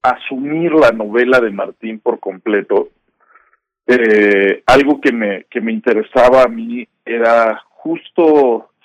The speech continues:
eh, digamos, siento que,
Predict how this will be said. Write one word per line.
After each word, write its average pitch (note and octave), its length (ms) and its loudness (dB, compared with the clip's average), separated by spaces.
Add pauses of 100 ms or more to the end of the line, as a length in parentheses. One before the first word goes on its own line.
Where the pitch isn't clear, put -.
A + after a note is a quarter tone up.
(160)
eh, G#2+ 500 -4 (1040)
digamos, C3 320 0 (100)
siento E3+ 360 2
que, D3 280 0